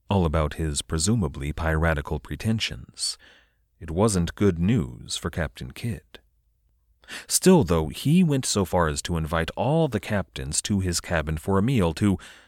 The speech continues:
show his true colors, as it were. But those captains refused, and in the letter they sent, they questioned his honesty and his intentions again. And then,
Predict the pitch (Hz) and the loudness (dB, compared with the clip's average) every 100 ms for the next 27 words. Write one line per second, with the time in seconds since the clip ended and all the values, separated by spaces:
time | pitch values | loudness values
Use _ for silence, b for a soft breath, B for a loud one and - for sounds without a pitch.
0 | B B - 175 143 107 95 - - 139 | B B 2 4 4 2 0 0 2 4
1 | 101 - 123 62 - 82 78 71 67 69 | 4 2 2 0 -4 -2 -2 -2 -6 -10
2 | - 64 - - b b b b b b | -10 -12 -14 -20 b b b b b b
3 | _ _ _ _ - 76 76 - 104 90 | _ _ _ _ -10 -6 -6 -2 -4 -4
4 | - 73 69 73 135 107 - _ - - | -4 -6 -6 -4 -2 -2 -4 _ -4 -2
5 | - - _ _ _ _ _ - 90 95 | -4 -10 _ _ _ _ _ -2 2 4
6 | 90 87 104 90 85 85 - 151 143 - | 4 2 2 2 2 0 0 0 0 -2
7 | 87 - 123 113 - 82 82 80 117 104 | -4 -2 -2 0 -4 -4 -2 0 0 0
8 | - - 80 110 120 101 87 95 82 82 | -2 -4 -2 0 2 2 0 0 0 -2
9 | 80 143 147 - 80 78 92 117 151 - | -2 -2 0 -2 0 0 2 2 0 -2
10 | - _ b b b b b b _ _ | -14 _ b b b b b b _ _
11 | _ _ _ _ _ _ - 151 190 214 | _ _ _ _ _ _ -2 4 6 6
12 | 165 131 107 | 4 2 0